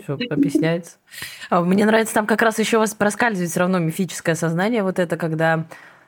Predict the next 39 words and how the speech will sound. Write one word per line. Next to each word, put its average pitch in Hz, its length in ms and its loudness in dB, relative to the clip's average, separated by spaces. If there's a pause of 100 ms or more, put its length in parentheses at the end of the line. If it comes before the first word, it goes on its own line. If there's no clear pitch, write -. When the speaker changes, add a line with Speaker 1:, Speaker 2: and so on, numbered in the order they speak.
Speaker 1:
а, 160 520 4
вот 170 160 0 (200)
засуха, 170 480 -2
да, 170 160 2
и 170 40 0
грибов 165 380 -4
нет, 277 300 -2
и 165 100 -4
вы 156 100 -4
на 147 100 -4
них 147 140 -6
как 151 140 -6
раз 151 180 -6
не 151 80 -8
попали, 185 640 -2
и 156 320 -4
там 151 280 -4
кто-то 160 340 -8
из 151 140 -4
местных 147 380 -6
говорит, 143 420 -6
что, 139 320 -8
ну, 160 120 -2
это 175 120 -4
потому, 160 240 -2
что 156 140 -8
их 135 60 -8
начали 143 260 -6
продавать, 135 580 -6 (680)
да, 151 200 -2
на 147 160 -2
Speaker 2:
Мгм. 143 80 -2
Speaker 1:
экспорт, - 380 -6
потому 143 280 -4
что - 160 -8
их 151 80 -8
послали 147 400 -4
на 143 140 -6
экспорт. - 640 -12